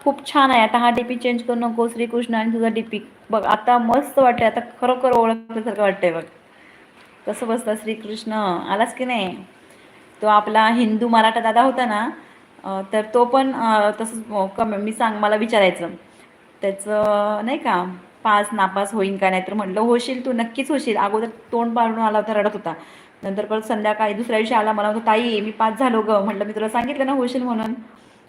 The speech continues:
आयडी पण, कुठली आयडी ठेवू दीदी सांग, जेव-, तशी मी सांगितली तीच आयडी ठेवून आला आणि तीच आयडी शेवट पण ठेवला ना त्यांनी बरं का, हिंदू मराठा म्हणून होता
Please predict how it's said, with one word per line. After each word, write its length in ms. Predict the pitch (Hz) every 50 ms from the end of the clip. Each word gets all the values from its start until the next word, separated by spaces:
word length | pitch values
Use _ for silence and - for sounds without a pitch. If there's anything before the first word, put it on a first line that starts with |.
| _ -
आयडी 360 | - 214 220 226 214 254 247
पण, 280 | 233 247 240 220 202
कुठली 460 | 202 196 - - - - 240 254 277 285
आयडी 220 | 262 247 233 254
ठेवू 180 | 247 254 240 233
दीदी 240 | 214 226 196 220
सांग, 220 | 214 - 202 156 - - - - - - - - - - _ - 202
जेव-, 260 | 190 220 220 214 208 202 220
तशी 240 | 220 220 - 233
मी 140 | 226 226 233
सांगितली 440 | 233 - 247 226 220 226 233 220 220
तीच 220 | - - 240 226
आयडी 240 | 240 214 208 196 208
ठेवून 220 | 208 233 214 185 175
आला 140 | 156 160
आणि 120 | 160 175 185 185
तीच 160 | - 240 240 247
आयडी 320 | - 214 208 196 220 226
शेवट 240 | 226 220 196 190 185
पण 160 | - 190 190
ठेवला 200 | 190 214 170 165
ना 60 | 170
त्यांनी 220 | 165 170 160 165 170
बरं 140 | 208 208
का, 160 | - - - 175 180 - _ _ _ _ _ - _ _ _ _ - - - -
हिंदू 240 | 220 202 196 196 202
मराठा 400 | 202 196 185 185 185 185 190 190
म्हणून 200 | 202 202 190 190
होता 300 | 185 175 - 175 185